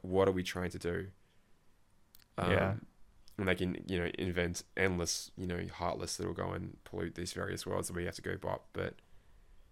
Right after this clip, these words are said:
Speaker 1: yeah, I don't necessarily know. Oh, yeah, and then I guess, like, you
Speaker 2: I
Speaker 1: have
Speaker 2: mean,
Speaker 1: the,
Speaker 2: yeah.
Speaker 1: the other plot points of trying to set up, okay, well, whose grandparents, uh, uh, who, you know,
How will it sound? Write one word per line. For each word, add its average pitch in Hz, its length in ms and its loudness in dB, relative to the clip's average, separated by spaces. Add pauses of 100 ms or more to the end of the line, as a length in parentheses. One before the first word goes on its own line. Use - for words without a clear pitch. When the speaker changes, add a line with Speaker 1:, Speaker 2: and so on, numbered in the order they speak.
(920)
Speaker 1:
yeah, 90 180 2
I 87 40 4
don't 87 380 2 (480)
necessarily 90 460 0
know. 90 380 0 (1900)
Oh, 110 60 10
yeah, 95 160 8
and 95 100 4
then 92 80 4
I 95 40 2
guess, 92 220 4
like, 92 100 0
you 92 60 4
Speaker 2:
I 95 40 6
Speaker 1:
have 87 120 4
Speaker 2:
mean, 90 200 2
Speaker 1:
the, - 100 -2
Speaker 2:
yeah. - 100 -2
Speaker 1:
the 98 120 6
other 90 140 6
plot - 240 2
points 87 340 -2
of 85 100 -2
trying 87 180 -2
to 87 60 -2
set 85 220 2
up, 90 180 0
okay, 85 260 2
well, 90 140 4
whose 87 200 2
grandparents, 87 600 2
uh, 92 160 -2
uh, 90 180 0
who, 87 140 0
you 87 200 2
know, 90 180 0